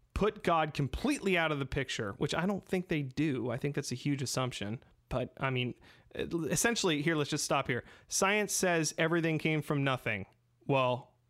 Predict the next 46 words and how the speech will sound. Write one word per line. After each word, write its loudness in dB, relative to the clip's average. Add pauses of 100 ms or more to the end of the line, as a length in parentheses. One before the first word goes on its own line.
(220)
<laughs> -12
okay, 2
or, 0
or 0
exploded. 0 (280)
Well, 4
what 2
is 0
the -4
source? 0
What 2
is 0
the -2
singularity? 2
What 2
is -2
the 0
explosion? -2
That -6
could -2
easily 0
be -2
God. -2 (400)
So -4
it 0
doesn't 2 (220)
put -2
God 2
completely 0
out 2
of 0
the -2
picture. -2
But 0
then 2 (320)
they 2
go 2
on 2
to 0
say, 2
if 0
the 2
world 4
is 0
run 4
by 2